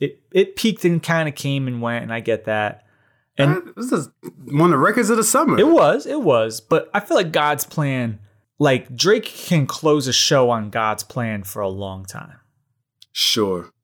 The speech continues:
Speaker 1: And, uh, so I get that. Um, Kendrick and S Z A, All the Stars. I don't know, man. Like, that song is fine.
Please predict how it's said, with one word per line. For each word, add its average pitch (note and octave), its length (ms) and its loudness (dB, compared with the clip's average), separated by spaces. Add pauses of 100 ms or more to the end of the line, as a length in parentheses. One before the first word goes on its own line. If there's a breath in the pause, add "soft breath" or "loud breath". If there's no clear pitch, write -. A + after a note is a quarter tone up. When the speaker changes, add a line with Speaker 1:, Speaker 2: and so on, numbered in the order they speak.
(180)
Speaker 1:
And, F3 160 -2
uh, D#3 280 -10
so A#3 180 0
I A3 60 2
get C3 240 -2
that. G2+ 320 -10 (1080)
Um, B2+ 580 2 (640)
Kendrick F#3 380 0
and C3 80 2
S - 80 -6
Z D3+ 180 -6
A, - 40 -6
All A2+ 140 -4
the A#2 60 -6
Stars. G2+ 420 -8
I A#2+ 60 -14
don't A#2+ 180 -8
know, G#2+ 140 -10
man. F#2 300 -18 (1000)
Like, C3 100 -6
that E3+ 120 -4
song G3+ 200 0
is - 120 -4
fine. A2 600 -8